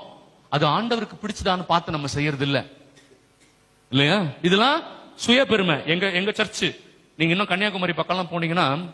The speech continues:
கிறிஸ்துமஸ் அன்னைக்கு குடில் போடுவாங்க. வீதி வீதியில ஒவ்வொரு அன்பியத்திலையும் குடில் போடுவாங்க. அதுல போட்டி. எவ்வளவு ரூபாய்க்கு குடில் போடுவாங்க தெரியுமா? கேள்விப்பட்டிருக்கீங்களா?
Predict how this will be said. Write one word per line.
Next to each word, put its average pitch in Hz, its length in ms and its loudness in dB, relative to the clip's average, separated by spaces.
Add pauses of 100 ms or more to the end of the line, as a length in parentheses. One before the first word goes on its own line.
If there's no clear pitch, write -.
(220)
கிறிஸ்துமஸ் 247 400 -2
அன்னைக்கு 175 280 -2
குடில் 226 240 0
போடுவாங்க. 151 440 0 (520)
வீதி 190 280 2
வீதியில 156 440 0 (1200)
ஒவ்வொரு 190 380 4
அன்பியத்திலையும் 190 600 0
குடில் 185 240 -4
போடுவாங்க. 127 240 -2
அதுல 165 180 -2
போட்டி. - 440 0 (1200)
எவ்வளவு 180 380 2 (580)
ரூபாய்க்கு 160 500 0
குடில் 156 160 -4
போடுவாங்க 135 280 -4
தெரியுமா? 135 380 -6 (1200)
கேள்விப்பட்டிருக்கீங்களா? 139 720 0